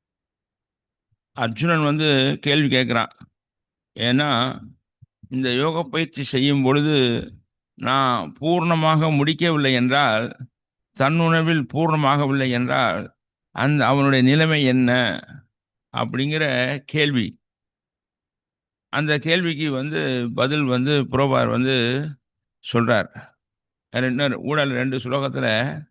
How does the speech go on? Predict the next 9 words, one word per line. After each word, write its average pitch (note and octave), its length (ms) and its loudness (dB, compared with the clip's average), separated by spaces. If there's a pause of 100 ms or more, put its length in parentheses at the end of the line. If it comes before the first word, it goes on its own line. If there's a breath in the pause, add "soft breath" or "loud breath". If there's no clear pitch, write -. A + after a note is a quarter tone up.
(800)
பொதுவா D#3+ 480 0 (1040)
பக்தி C3+ 360 -4
யோக E3 300 0
பயிற்சி C#3+ 440 -6
பண்றவங்க A#2 880 2 (2500)
முழுமையாக F3 540 2
முடிக்கவில்லை C#3+ 540 2
என்றால், G#2 680 0 (1200)
அதனால D3 760 2